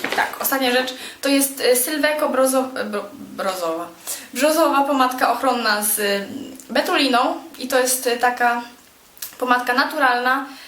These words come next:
E, była fajna, tylko że ja ogólnie nie mam problemów z ustami. I to wygląda tak, że ja bardzo rzadko używam takich produktów i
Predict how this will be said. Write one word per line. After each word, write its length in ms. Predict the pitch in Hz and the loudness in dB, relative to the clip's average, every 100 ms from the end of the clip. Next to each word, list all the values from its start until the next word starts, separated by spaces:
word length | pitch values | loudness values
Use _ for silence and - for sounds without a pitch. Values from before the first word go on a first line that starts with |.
| - | -6
E, 380 | - 226 233 220 | -2 2 2 0
była 480 | 220 240 240 415 466 - | -4 -4 0 4 4 4
fajna, 340 | 370 381 359 | 2 2 -2
tylko 240 | 311 320 320 | -2 0 2
że 100 | 320 | 2
ja 100 | 302 | 2
ogólnie 300 | 285 320 311 | 0 -2 -2
nie 160 | 330 | 0
mam 140 | 349 339 | 0 0
problemów 460 | 320 311 294 277 | 0 0 0 -2
z 60 | 285 | -2
ustami. 520 | 277 - 196 180 180 - - - - | -2 0 0 -2 -10 -12 -18 -20 -10
I 120 | 233 | -4
to 80 | 269 | -2
wygląda 380 | 294 294 294 285 | 0 2 2 2
tak, 200 | 302 285 | 0 -2
że 100 | 294 | 0
ja 100 | 294 | 0
bardzo 280 | 285 277 285 | 0 0 2
rzadko 260 | 285 - | 0 2
używam 340 | 277 285 285 277 | 0 4 2 2
takich 300 | 277 277 - | 0 0 0
produktów 680 | 285 269 262 - 240 - 233 | 0 2 0 -2 -4 -4 -4
i 240 | 247 254 | -2 -4